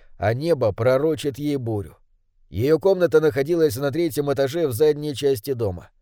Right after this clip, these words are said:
Это полностью соответствовало известным ей порядкам, принятым у зажиточных викторианцев.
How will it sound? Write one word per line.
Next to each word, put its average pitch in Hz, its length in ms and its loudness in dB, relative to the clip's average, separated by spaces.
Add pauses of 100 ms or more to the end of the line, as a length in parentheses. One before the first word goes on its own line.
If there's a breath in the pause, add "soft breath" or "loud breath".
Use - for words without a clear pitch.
(240)
Это 95 180 -4
полностью 147 560 -2
соответствовало 139 760 -2
известным 151 500 -4
ей 147 240 -2
порядкам, 127 580 2 (260 soft breath)
принятым 131 460 0
у 135 80 -4
зажиточных 120 640 -2
викторианцев. 120 800 -2